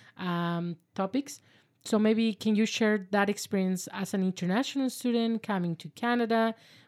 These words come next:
and working with these topics, and what kind of supports did you find? And if you would like to share those supports for others that may be in the same situation as you, coming, uh, and I, I don't wanna say it, but I will say it anyway. Um,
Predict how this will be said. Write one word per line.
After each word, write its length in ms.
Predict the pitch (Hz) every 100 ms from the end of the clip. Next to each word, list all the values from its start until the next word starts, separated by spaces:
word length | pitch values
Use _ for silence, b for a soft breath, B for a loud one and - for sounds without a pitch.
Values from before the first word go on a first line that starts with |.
| B -
and 200 | 196 180
working 320 | 185 202 208
with 140 | 175 156
these 200 | 160 -
topics, 500 | 240 226 233 220 -
and 200 | 185 175
what 180 | 175 -
kind 200 | 208 208
of 60 |
supports 480 | - 185 - 180 180
did 200 | 180 160
you 60 | 180
find? 520 | - 240 240 240 233 B B B B
And 80 | 196
if 200 | 185 185
you 200 | 180 175
would 120 | 170
like 200 | 170 175 -
to 80 |
share 220 | 175 185 165
those 280 | 165 170
supports 400 | - 160 165 165
for 220 | - 175 -
others 340 | 196 214 170 -
that 180 | 165
may 200 | 175 175
be 180 | 170 180
in 80 | 175
the 100 | 165
same 220 | - 165
situation 500 | - 160 175 160 170
as 200 | 151 -
you, 300 | 196 160 165 - b b b b b -
coming, 480 | - 190 180 165 - _
uh, 260 | 170 165 160 -
and 140 | 180
I, 300 | 160 160 160 - _ - -
I 60 | 180
don't 120 | 226
wanna 160 | 262 254
say 240 | 220 190
it, 100 | 156
but 120 | 165
I 60 | 175
will 120 | 190
say 260 | - 170 151
it 80 |
anyway. 300 | 151 151 139 - b b b b -
Um, 540 | 185 175 170 165 165